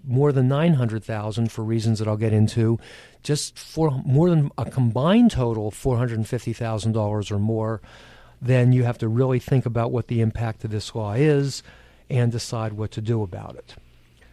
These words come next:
Let me give you at least a little bit of an idea. If you die with, let's say,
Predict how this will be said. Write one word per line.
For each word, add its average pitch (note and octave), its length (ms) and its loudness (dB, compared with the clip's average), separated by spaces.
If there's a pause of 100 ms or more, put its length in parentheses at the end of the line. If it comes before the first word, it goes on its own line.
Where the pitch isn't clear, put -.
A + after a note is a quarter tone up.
(360)
Let F#3 120 0
me A#3+ 120 2
give F#3+ 180 -2
you C#3+ 300 0
at B2+ 140 -6
least D#3+ 260 -4
a C3+ 60 -2
little C#3+ 220 -4
bit C3 180 -4
of A#2 80 -8
an A#2 120 -4
idea. A2+ 720 -6 (1600)
If D3 200 -6
you A#3 160 0
die G3 360 0
with, D3 300 -2
let's D#3 220 -6
say, C#3 640 -2